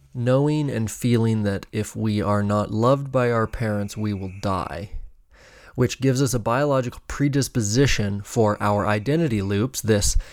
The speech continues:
"Am I doing it right? Do you love me?" to be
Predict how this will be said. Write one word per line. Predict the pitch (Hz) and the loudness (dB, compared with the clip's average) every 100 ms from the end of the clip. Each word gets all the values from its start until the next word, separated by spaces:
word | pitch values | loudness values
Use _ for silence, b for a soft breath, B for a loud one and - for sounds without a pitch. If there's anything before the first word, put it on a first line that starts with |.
| B | B
"Am | 120 107 | 0 2
I | |
doing | 104 120 117 | 2 0 0
it | 101 | 0
right? | 107 95 | -2 -2
Do | 107 | -2
you | 101 | 0
love | 147 180 | 2 2
me?" | 113 95 135 - - - _ _ _ - | 2 -2 -4 -10 -20 -20 _ _ _ -2
to | 139 | 0
be | 107 127 120 113 110 113 | 2 2 2 2 0 -2